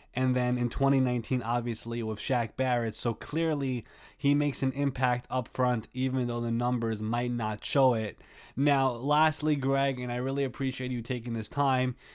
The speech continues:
you mentioned Shaq Barrett before. He signed last offseason on a one-year deal for four or five million dollars.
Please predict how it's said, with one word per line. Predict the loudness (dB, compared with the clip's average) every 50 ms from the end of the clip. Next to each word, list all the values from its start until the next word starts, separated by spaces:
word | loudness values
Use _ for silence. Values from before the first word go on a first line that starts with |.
| -18 -6 0
you | 2 4
mentioned | 4 4 4 2 0 0 -2 -2 -2
Shaq | 0 2 2 4 4 4 2 0
Barrett | 0 2 2 4 2 2 0
before. | -2 -6 -4 -2 0 2 4 4 4 2
He | 0 -2 -6
signed | -4 -2 -2 0 0 2 0 0 0
last | -2 -2 0 0 0 -2 -2 -4 -4
offseason | -2 0 0 0 -2 -4 -6 -6 -6 -4 -4 -6 -6 -4 -4
on | -2 -2
a | -2
one-year | -2 0 0 0 2 2 2 2 0 -2
deal | -2 -2 -2 -2 -2 -4
for | -4 -4 -6
four | -6 -8 -8 -6 -4 0 0 0 0 0 -2
or | -4 -6
five | -4 -2 0 0 0 0 0
million | 0 -2 -2 -2 -2 -4 -2
dollars. | -2 -2 -2 0 0 0 -2 -2 -4 -4 -8